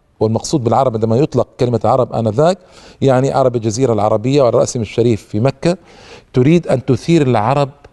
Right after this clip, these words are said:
على الدولة العثمانية حتى تتولى هي مقاليد الحكم في مصر بدون منافس. وكان يقول إن أمام إنجلترا قوة وحيدة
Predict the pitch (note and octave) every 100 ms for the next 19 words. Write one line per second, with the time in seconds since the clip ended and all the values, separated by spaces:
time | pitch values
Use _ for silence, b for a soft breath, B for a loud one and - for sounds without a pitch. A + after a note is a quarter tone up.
0 | b b b - - C3 C3 C3 - G#2
1 | G#2+ D3+ C3 G#2+ G2 C#3+ - C3+ C3 C3+
2 | C3 C3+ C3+ _ b b b - D#3+ -
3 | C#3+ C3 - A#2+ F#3 G3 F3 D3+ D#3 D3+
4 | C#3+ C3 B2+ C#3 B2+ G#2+ C3 B2 - A#2
5 | A#2+ G#2+ G#2 A2+ G#2 F#2+ E2+ - - -
6 | _ _ B B B B A2+ C#3+ C#3+ C#3
7 | - - C#3 C3 A#2+ - C3 C3 B2+ E3
8 | F3+ C3 B2+ A2 A2 A2 A#2 - b b
9 | _ - E3+ D3 B2+ B2+ B2+ A2+ D#3+ C#3+
10 | G2+